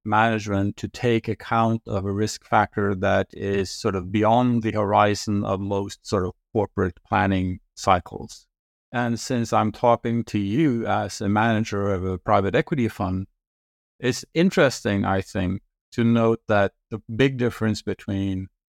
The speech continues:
private equity and listed equity is exactly this corporate governance aspect, that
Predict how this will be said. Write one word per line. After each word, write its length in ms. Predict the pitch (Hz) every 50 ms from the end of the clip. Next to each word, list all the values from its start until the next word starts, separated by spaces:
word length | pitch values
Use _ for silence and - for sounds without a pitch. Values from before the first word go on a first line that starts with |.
| _ _ _ _ -
private 320 | - 135 160 180 165 156
equity 420 | 135 120 - - 113 104 - 110 101
and 140 | 101 98
listed 280 | 101 110 - - 120 101
equity 400 | 101 95 - - 98 - - 98
is 100 | 95 95
exactly 540 | 104 87 90 92 104 101 107 - - 120 107
this 180 | 98 90 87 -
corporate 420 | - - 107 98 - - 92 85
governance 500 | - 95 95 98 98 92 92 95 92 - -
aspect, 500 | 101 98 95 - - - - - - - _ _ -
that 240 | 95 92 90 87